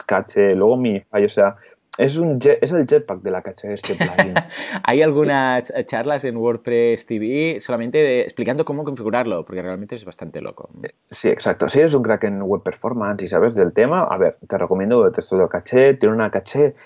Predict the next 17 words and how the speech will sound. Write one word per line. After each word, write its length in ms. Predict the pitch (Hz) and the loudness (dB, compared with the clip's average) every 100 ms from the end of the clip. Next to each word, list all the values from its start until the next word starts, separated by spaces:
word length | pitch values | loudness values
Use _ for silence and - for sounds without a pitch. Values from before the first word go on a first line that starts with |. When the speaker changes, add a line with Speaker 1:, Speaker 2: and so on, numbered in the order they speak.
| _ - | _ -2
Speaker 1:
de 120 | - | 0
página 360 | 117 - 110 | 0 0 0
muy 220 | 98 127 139 | 2 2 2
interesante 680 | 113 92 95 113 135 165 | 0 0 -2 -2 2 2
que 180 | - 107 | 2 0
directamente, 760 | 98 120 113 101 110 110 98 - _ _ - | 2 0 -2 -6 -2 2 0 -2 _ _ 2
eh, 180 | 107 101 | 4 4
pue-, 320 | 104 107 - | 4 2 2
cachea 520 | 101 - 127 113 98 | -8 -4 0 2 2
las 160 | 95 98 | 0 -2
páginas 380 | - 110 107 98 | -4 -8 -8 -6
por 180 | - 104 | -4 -4
H 160 | - | -4
T 100 | 101 | -2
M 240 | 92 90 95 | -2 0 0
L, 220 | 127 202 - _ _ _ | 0 0 -4 _ _ _
¿vale? 300 | 95 101 | 2 4